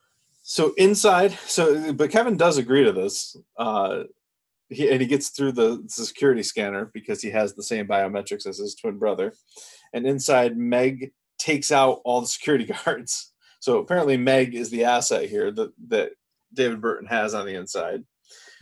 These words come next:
Uh, and again, I, I've said it so many times, but Meg is, even in this world, a different brand of guilty remnant.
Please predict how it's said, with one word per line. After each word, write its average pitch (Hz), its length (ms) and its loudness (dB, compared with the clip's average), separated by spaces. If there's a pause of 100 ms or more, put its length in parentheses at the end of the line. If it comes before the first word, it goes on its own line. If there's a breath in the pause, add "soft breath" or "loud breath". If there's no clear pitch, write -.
(280 loud breath)
Uh, 107 280 0 (800)
and 127 120 2
again, 117 640 2 (300)
I, 107 240 -2
I've 107 100 -6
said 123 220 2
it 104 80 0
so 147 220 2
many 120 200 2
times, 98 440 -4
but 101 220 -4
Meg 123 460 2
is, 113 640 -2 (400 soft breath)
even 143 240 0
in 131 140 0
this 143 240 2
world, 104 500 -2 (520)
a 113 80 -4
different 117 420 0
brand 117 280 2
of 104 100 -10
guilty 107 260 -4
remnant. 98 420 -8